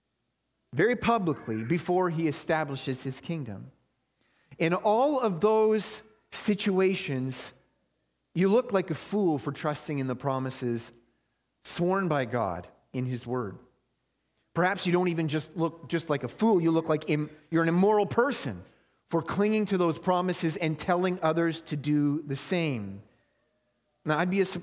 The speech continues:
I'd be surprised if you've been a Christian for any number of years and you've not felt that same kind of pain, that same kind of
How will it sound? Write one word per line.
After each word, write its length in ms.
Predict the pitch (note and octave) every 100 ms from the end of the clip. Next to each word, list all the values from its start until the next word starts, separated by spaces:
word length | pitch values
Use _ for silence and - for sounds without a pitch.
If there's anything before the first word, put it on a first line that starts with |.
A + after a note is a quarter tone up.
| -
I'd 200 | D#3+ E3+
be 60 |
surprised 500 | E3 D#3 F#3 G3 G3
if 80 | D3+
you've 80 | D#3+
been 100 | D#3
a 60 | D3
Christian 420 | - E3 - C#3
for 400 | - C#3 B2+ -
any 400 | D3 D#3 D3+ - -
number 480 | C#3 C#3+ C3 A#2+ B2 - _ _ _ _ _ _ _ _ -
of 140 | C#3+
years 400 | C3 E3+ F3 D#3+
and 100 | D#3
you've 80 | C#3+
not 240 | D#3 D#3
felt 300 | - D#3+ D3+
that 180 | D3+ C#3+
same 320 | - F3 D#3+
kind 260 | D#3 D#3 D3
of 120 | B2+
pain, 260 | D#3+ E3 D3+
that 140 | C#3+
same 260 | - D#3 D3
kind 280 | D#3 C#3+ C3+
of 220 | B2